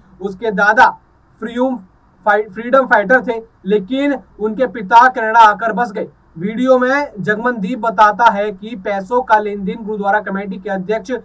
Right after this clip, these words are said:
मंजीदर सिंह सिरसा के सहयोग से होता था। वह वीडियो में कहता है कि सिरसा नगद पैसे लेकर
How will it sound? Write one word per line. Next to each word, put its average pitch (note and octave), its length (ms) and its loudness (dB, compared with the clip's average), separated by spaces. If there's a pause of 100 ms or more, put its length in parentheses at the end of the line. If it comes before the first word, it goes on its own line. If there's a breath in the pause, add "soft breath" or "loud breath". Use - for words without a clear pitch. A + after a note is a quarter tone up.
(240 soft breath)
मंजीदर B3 480 0
सिंह B3 260 -8
सिरसा G3+ 400 0
के G#3+ 200 -6
सहयोग F#3+ 340 -2
से E3+ 100 -8
होता D#3 260 -6
था। C#3+ 260 -12 (280 soft breath)
वह A#3 120 6
वीडियो A#3 400 -2
में B3+ 120 -2
कहता A3+ 280 2
है A#3 180 6
कि A#3+ 240 -8
सिरसा A3 360 -4
नगद A3 300 -4
पैसे G#3+ 240 -2
लेकर G#3+ 400 2